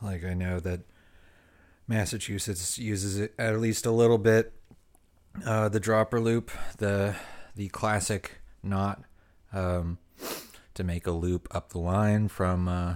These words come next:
the end of the line and attaching it, attaching something like a hook or, or a sinker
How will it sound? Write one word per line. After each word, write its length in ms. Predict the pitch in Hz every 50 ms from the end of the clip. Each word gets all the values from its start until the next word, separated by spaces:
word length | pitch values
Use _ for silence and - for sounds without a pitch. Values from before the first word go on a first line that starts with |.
| 85 92
the 160 | 90 95 98
end 200 | 107 120 117 113
of 100 | 104 98
the 80 | 104 104
line 420 | 104 104 101 101 104 104 104 98
and 140 | 98 92 92
attaching 480 | 87 - - 104 98 98 - - 98
it, 220 | 98 101 98 - - _ _ _ _ _ -
attaching 500 | 101 107 101 113 113 107 101 - 104 98
something 400 | - 110 107 98 - - 101 101
like 240 | 104 98 98 - -
a 60 | 90
hook 340 | 85 110 110 107 - - 104
or, 220 | 104 101 98 101
or 280 | - - - 120 127 123
a 60 | 104
sinker 560 | - - - 104 98 92 - 110 104 101 -